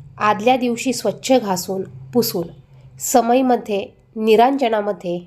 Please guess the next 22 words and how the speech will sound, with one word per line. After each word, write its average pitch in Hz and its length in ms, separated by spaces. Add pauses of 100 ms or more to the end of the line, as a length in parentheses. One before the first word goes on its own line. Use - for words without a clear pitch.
(140)
वाती, 190 540 (240)
तेल, 196 560
तूप 214 240 (500)
वगैरे 220 440
भरून 190 340 (280)
तयार 220 300
करून 214 320
ठेवावेत. 165 420 (800)
उदबत्ती 277 600
स्टँडमध्ये 196 720 (200)
रोवून 196 320
ठेवावी. 175 400 (540)
काडेपेटी 226 680
जवळ 190 360
ठेवावी. 180 460 (580)
समईच्या 285 720
खाली 220 300 (100)
एखादी 214 520
ताटली 202 440
ठेवावी. 196 420 (540)
हल्ली 226 240
काचे, 185 600